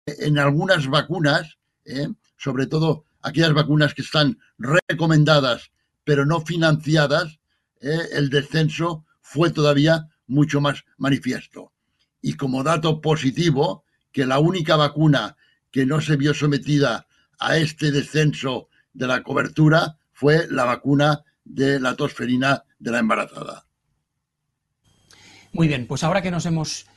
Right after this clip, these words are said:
Speaker 2: sincronizado, eh, pido abrir una, una ronda con los, eh, tres colegas,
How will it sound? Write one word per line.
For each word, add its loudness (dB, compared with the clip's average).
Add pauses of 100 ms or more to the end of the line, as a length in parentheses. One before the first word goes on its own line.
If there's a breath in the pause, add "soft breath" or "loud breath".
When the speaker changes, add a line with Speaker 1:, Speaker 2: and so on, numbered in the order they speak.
(160 soft breath)
Speaker 2:
sincronizado, 0 (340 loud breath)
eh, -2
pido 0
abrir 0
una, -2
una 0
ronda -2
con -6
los, -10
eh, -12 (720)
tres -2
colegas, -4